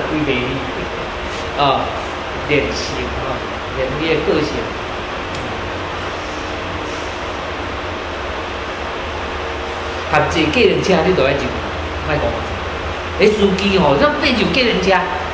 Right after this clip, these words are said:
诶，国民党啊，就讲国民党啊，安怎安怎。民进党，讲民进党啊，真正是我敢有独派哦，我无独无派，买一架人家，诶，尤其是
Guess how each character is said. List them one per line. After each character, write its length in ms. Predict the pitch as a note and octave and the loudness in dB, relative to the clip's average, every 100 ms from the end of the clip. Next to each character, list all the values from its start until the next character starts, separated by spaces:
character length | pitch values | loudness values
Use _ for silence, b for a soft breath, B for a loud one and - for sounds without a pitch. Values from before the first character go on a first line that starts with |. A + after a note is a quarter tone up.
| - | 0
诶， 80 | A#3 | 2
国 160 | A3 A3 | 6 6
民 180 | A3 | 6
党 140 | B3+ D4+ | 8 8
啊， 100 | F#3 | 8
就 80 | F#3+ | 6
讲 240 | B3+ B3+ | 4 6
国 120 | D4+ | 6
民 100 | B3 A#3 | 6 6
党 140 | C4+ | 8
啊， 80 | A3 | 6
安 100 | C4 | 4
怎 80 | C4 | 4
安 160 | C4 | 4
怎。 40 | C4 C4+ C4+ C4 B3 B B C#4 C4+ | 6 6 6 4 2 B B 2 2
民 140 | B3+ | 2
进 180 | C#4 D#4 | 2 6
党， 220 | D4+ A3+ | 6 8
讲 140 | C4+ C4+ | 4 4
民 120 | A#3+ | 4
进 100 | D4+ | 6
党 100 | C4 | 6
啊， 340 | C4+ - C4 C4 - | 6 4 2 2 2
真 140 | D4+ D4 D4+ | 0 2 6
正 100 | E4 B3+ | 6 6
是 140 | A3+ A3+ | 4 6
我 100 | D4+ | 8
敢 140 | D4 C4+ | 8 6
有 80 | |
独 140 | C4 A#3+ - | 6 4 6
派 220 | D#3 D#3 | 6 6
哦， 140 | D#3 C3 | 4 4
我 80 | A#3 A3+ G3 | 4 4 4
无 100 | G3+ | 4
独 80 | A3 A#3 F3+ | 4 4 4
无 100 | E3+ | 4
派， 240 | E3+ - - - - - - | 2 0 0 -4 -4 -2 6
买 80 | A#3+ | 6
一 60 | |
架 100 | G3 - - | 6 2 4
人 240 | G#3+ F3 - | 6 4 6
家， 180 | F#3 F#3 B B | 6 4 B B
诶， 120 | A3 G#3+ - | 6 6 6
尤 100 | G3 | 4
其 100 | |
是 100 | G3 | 4